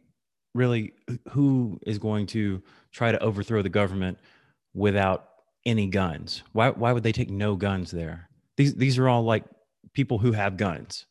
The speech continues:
Wouldn't they take guns if they were just planning to overthrow everything? But, uh, I, I, I don't think that's the case. I think, uh, they're going to have a, uh, very stupid inauguration with no one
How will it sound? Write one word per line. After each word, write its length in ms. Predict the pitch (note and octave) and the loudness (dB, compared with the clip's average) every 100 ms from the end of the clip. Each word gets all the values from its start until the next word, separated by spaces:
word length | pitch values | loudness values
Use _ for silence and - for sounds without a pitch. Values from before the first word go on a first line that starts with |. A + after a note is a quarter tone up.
| - | -2
Wouldn't 160 | B2+ | 2
they 100 | C#3 | 2
take 220 | C3+ C#3+ | 2 0
guns 320 | B2 C3 C#3+ A2+ | 2 2 2 0
if 100 | - | 0
they 120 | A2+ | 0
were 100 | A2 | 0
just 300 | G#2+ - _ | -4 -8 _
planning 540 | - G2+ A2 B2 B2 - - _ _ _ _ - | -6 -2 0 0 -2 -6 -20 _ _ _ _ -8
to 140 | - | 0
overthrow 460 | B2 A#2 A2+ B2 C#3+ | 2 2 2 2 2
everything? 420 | C3+ D3+ E3+ E3+ _ _ _ _ | 0 -2 -4 -8 _ _ _ _
But, 240 | - A2 - - _ _ _ _ _ _ _ _ - | -2 -2 -2 -12 _ _ _ _ _ _ _ _ -2
uh, 300 | A2+ A2 G#2 - - - | 0 0 -2 -6 -10 -4
I, 100 | C#3 | -2
I, 200 | B2+ A#2+ | -2 -4
I 60 | B2+ | -2
don't 160 | D3 D3 | -2 -2
think 220 | D3+ - | -6 -2
that's 280 | C#3 C3 - | -2 -2 -2
the 380 | C3 B2 A2+ - - | 0 2 0 -6 -4
case. 340 | C3+ E3 - | 0 0 0
I 140 | A2+ | -2
think, 340 | A2 A2 G#2 - | -2 0 -2 -2
uh, 320 | G#2+ G#2 G2+ | 0 0 0
they're 100 | G#2 | 0
going 280 | G2 G#2 G#2 | 0 0 0
to 80 | F#2+ | -2
have 240 | G#2 G2 | -2 -2
a, 340 | G2 F#2+ F#2 | -2 -2 -4
uh, 380 | - F#2 F2+ F2+ | -6 -6 -6 -6
very 340 | E2 G#2+ G#2+ F#2+ | -4 -2 0 -2
stupid 580 | - A2+ G#2+ A2 G2+ F2+ - - | -2 -4 0 0 0 -6 -14 -8
inauguration 680 | G#2 G#2+ G2 G#2 G#2+ - B2 | -4 -2 0 2 2 0 -2
with 140 | F#2+ | -2
no 180 | G2 G#2 | -2 -2
one 400 | G#2+ G#2 G#2 G#2+ | -2 -2 -2 -6